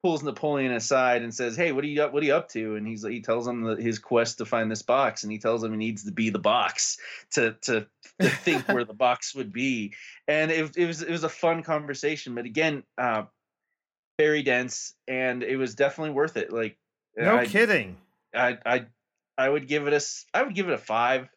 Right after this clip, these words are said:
Speaker 1: out of ten.
Speaker 2: Really?
Speaker 1: Maybe a, uh, maybe a six.
Speaker 2: What does it retail for?
Speaker 1: Uh, we are looking at, let's see if it's worth, let's see here. Ah, going too fast.
Speaker 2: Sorry,
Speaker 1: This has got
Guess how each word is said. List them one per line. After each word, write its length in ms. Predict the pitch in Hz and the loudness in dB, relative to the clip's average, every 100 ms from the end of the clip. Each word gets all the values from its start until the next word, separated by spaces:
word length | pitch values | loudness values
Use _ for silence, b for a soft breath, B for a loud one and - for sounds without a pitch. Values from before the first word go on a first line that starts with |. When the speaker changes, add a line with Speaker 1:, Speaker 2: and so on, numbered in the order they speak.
| _ _ _ - | _ _ _ -2
Speaker 1:
out 120 | 127 | -2
of 80 | 123 | 0
ten. 340 | 139 135 143 - _ _ _ _ - | -2 -2 -4 -12 _ _ _ _ 0
Speaker 2:
Really? 360 | 156 170 95 | 4 4 2
Speaker 1:
Maybe 200 | 208 208 | 0 0
a, 40 | 160 _ - | -2 _ -2
uh, 160 | 214 | 0
maybe 220 | 254 208 160 | 2 2 0
a 40 | |
six. 600 | - 120 110 - - - - | -2 -4 -4 -6 -10 -12 -4
Speaker 2:
What 180 | 151 196 | 0 2
does 200 | 190 175 | 4 4
it 240 | 175 175 | 2 2
retail 420 | 160 160 151 117 | -2 0 0 0
for? 320 | 110 113 92 98 _ _ _ _ _ - | -4 -8 -10 -12 _ _ _ _ _ -8
Speaker 1:
Uh, 200 | 135 127 | -4 -4
we 140 | 135 160 | -4 -4
are 200 | 127 131 | -2 0
looking 400 | 143 131 131 117 | 0 0 -2 -4
at, 420 | 123 123 131 170 | -4 -2 0 -2
let's 480 | - - - - - | -4 -8 -8 -8 -14
see 220 | - 131 120 | -12 -8 -8
if 100 | 110 | -10
it's 200 | 104 - | -12 -4
worth, 520 | 127 120 - - _ _ _ _ _ | -2 -2 -6 -20 _ _ _ _ _
let's 220 | - - - | -10 -8 -10
see 200 | - - | -12 -12
here. 320 | - 101 - - | -10 -8 -8 -2
Ah, 260 | 135 123 - _ _ _ | 0 0 -4 _ _ _
going 120 | 101 101 | -8 -8
too 120 | - | -4
fast. 400 | 90 - - - _ _ _ _ _ _ _ _ _ _ _ _ _ _ _ _ _ _ _ _ _ | -4 -4 -10 -20 _ _ _ _ _ _ _ _ _ _ _ _ _ _ _ _ _ _ _ _ _
Speaker 2:
Sorry, 240 | - 185 170 | 6 8 8
Speaker 1:
This 60 | |
has 40 | |
got 80 | - | 6